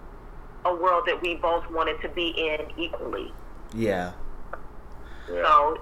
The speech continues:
Speaker 1: um, the party was awful, but the experience and the closeness that it brought us was worth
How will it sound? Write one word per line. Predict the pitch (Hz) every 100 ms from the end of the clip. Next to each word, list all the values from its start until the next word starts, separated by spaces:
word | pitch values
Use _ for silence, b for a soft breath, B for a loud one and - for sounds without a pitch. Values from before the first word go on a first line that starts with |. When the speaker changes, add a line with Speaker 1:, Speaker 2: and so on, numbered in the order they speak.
| -
Speaker 1:
um, | 160 151 139 - - -
the | -
party | - 240 277 285
was | 262 254
awful, | - 254 254 247 226
but | 196 180 170
the | 190
experience | 175 165 - 202 190 190 185 175 180 - B B - -
and | 175
the | 165
closeness | 202 185 185 185 180
that | 180 165
it | 160
brought | 185 170 160 -
us | 156 160 196 - - - - - - - 170
was | 180 170 151 151
worth | 165 160